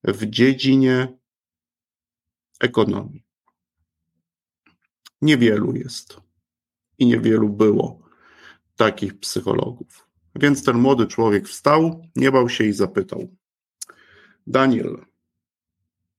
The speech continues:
powiedz mi, bo tylu, tyle lat studiujesz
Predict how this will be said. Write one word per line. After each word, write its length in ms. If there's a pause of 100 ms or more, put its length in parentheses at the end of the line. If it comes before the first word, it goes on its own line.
(320)
powiedz 440
mi, 340 (840)
bo 140
tylu, 500 (180)
tyle 240
lat 380 (1700)
studiujesz 1200